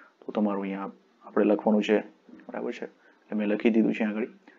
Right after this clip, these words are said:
તો area of interest, રસનો જે વિસ-, અ, વિસ્તાર અથવા તો ર-, રસનો વિષય છે, તો singing, ગાવું. પણ તો વિજય અને વિભા, તો યસ,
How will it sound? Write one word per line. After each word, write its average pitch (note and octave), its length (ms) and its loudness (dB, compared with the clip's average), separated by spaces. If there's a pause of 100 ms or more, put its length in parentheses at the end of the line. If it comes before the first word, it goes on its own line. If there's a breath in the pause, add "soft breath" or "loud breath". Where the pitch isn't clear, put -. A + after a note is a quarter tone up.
(320 soft breath)
તો A2+ 400 2
area A#2+ 200 8
of B2+ 120 8
interest, A#2 320 6 (120)
રસનો A2 340 2
જે A2+ 140 4
વિસ-, A2 320 0
અ, G#2+ 100 -2
વિસ્તાર G#2 520 0
અથવા G#2 200 -2
તો G#2 240 0
ર-, G#2+ 360 -4
રસનો G#2+ 200 -2
વિષય G#2+ 280 2
છે, G#2 120 -4
તો G#2 100 -6
singing, A#2 520 2
ગાવું. A2 320 4 (800 soft breath)
પણ A2 100 0
તો B2 140 6
વિજય A2+ 360 4
અને A#2 200 -2
વિભા, G#2+ 400 2
તો G#2+ 80 2
યસ, G#2+ 300 6